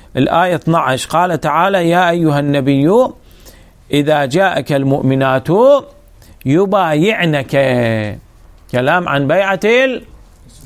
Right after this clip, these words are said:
النساء. "يبايعنك على أن لا يشركن بالله شيئا ولا يسرقن ولا يزنين ولا يقتلن أولادهن ولا يأتين بفاحشة ببهتان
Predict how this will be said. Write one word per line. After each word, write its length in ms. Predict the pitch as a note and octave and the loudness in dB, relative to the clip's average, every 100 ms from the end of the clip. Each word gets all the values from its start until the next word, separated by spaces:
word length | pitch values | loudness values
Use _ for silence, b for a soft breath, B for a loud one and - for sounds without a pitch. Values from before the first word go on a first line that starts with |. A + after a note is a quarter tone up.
| - - - - | -20 -20 -10 -4
النساء. 680 | C#3 C#3 B2+ D3+ D#3+ C3+ - B B B | 0 0 0 0 0 -2 -6 B B B
"يبايعنك 920 | C3+ D#3+ E3 E3 F3 A#3+ F#3 E3 C#3 | 0 2 2 2 0 0 0 -2 -2
على 280 | C#3 C#3 D3+ | -2 0 0
أن 220 | D3 - | 0 0
لا 300 | D3+ E3 A3 | 0 2 2
يشركن 540 | A3+ F#3 F3 D#3 D3 D3 | 0 -2 -2 -2 -2 -2
بالله 440 | C3+ C3+ C3 B2+ | 0 0 2 0
شيئا 480 | A#2 B2+ B2+ A#2 A#2 - | -2 -4 -2 -4 -6 -6
ولا 500 | - D#3+ A3 A#3 A3 | -2 0 0 0 0
يسرقن 580 | G3 - D#3 D3 C3+ C3 - b b b | -2 -2 -2 -2 -4 -6 -6 b b b
ولا 420 | C3+ G3 A3 A3 | 0 0 0 0
يزنين 720 | G#3+ G3 D3 D#3+ D#3+ C3+ A2+ - b b | 0 -2 0 2 2 0 -2 -4 b b
ولا 380 | - F3 G#3+ G#3 | -2 0 0 0
يقتلن 540 | G#3 F#3+ - G3 F#3+ | -2 -4 -4 0 0
أولادهن 960 | F3+ D#3+ D#3+ D3+ C#3 C#3 B2+ C3 A#2 A2+ | 0 0 0 0 0 -2 0 0 0 -2
ولا 340 | - D#3 F#3 F#3+ | -2 0 2 2
يأتين 540 | F#3 - E3+ F3 E3+ | 0 -2 0 0 0
بفاحشة 840 | D#3+ D3 D#3 C3 C#3+ D#3 C3+ D3+ B2 B B | 0 -2 -2 -2 -4 -4 -2 -4 -4 B B
ببهتان 800 | D#3+ D#3 D3+ A#2+ F3 F#3 D#3+ C#3+ | -2 0 -2 -2 -2 -2 -2 -4